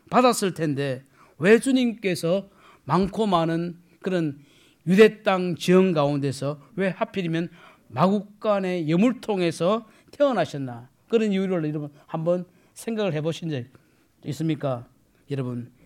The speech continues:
저는 이 말씀을 생각할 때, 아, 구유 탄생이라고 하는 것은 누구라도 쉽게 주님께,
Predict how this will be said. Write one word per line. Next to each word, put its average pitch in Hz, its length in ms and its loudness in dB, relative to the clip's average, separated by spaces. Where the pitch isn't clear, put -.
저는 175 400 -2
이 208 80 -2
말씀을 160 320 -4
생각할 147 440 -4
때, 135 320 -8
아, - 100 -16
구유 220 460 2
탄생이라고 165 560 -2
하는 139 160 -4
것은 120 340 -12
누구라도 233 520 2
쉽게 196 680 -4
주님께, 185 760 -2